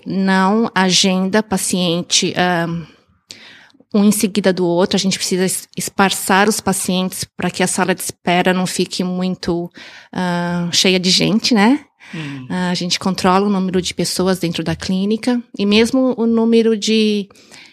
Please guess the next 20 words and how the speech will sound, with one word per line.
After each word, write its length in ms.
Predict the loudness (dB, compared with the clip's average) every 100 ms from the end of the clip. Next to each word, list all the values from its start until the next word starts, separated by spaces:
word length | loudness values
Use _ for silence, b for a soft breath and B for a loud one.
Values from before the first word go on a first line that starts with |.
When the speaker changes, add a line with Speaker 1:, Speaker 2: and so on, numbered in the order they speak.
| B
Speaker 1:
empregados. 960 | -4 0 0 4 4 4 2 -4 -4 -8 -4
Ah, 380 | -2 -2 -2 -2
alguns, 640 | -4 -2 -2 -2 -4 -8 _ -8
ah, 360 | -4 -2 -2 -4
tiveram 440 | -6 -2 0 0 -4
que, 180 | -4 -4 -4 -4
ah, 440 | 0 0 0 -2 -4 -8 -14 _ _ _ -20 -20 b b b b b
que 80 |
trabalhar 440 | -4 0 2 4 6
menos, 600 | 6 6 4 0 -2 -8 -14
<laughs> 80 | -20
porque 260 | -20 -10 -8
n-, 240 | -8 -12 -10
não 80 | -8
podemos 380 | -4 2 4 4
estar 260 | 2 0 -4
todos 480 | 0 2 4 2 2
juntos 360 | 0 -4 -6
na 100 | -6
clínica. 640 | -6 -6 -4 -2 -2 -4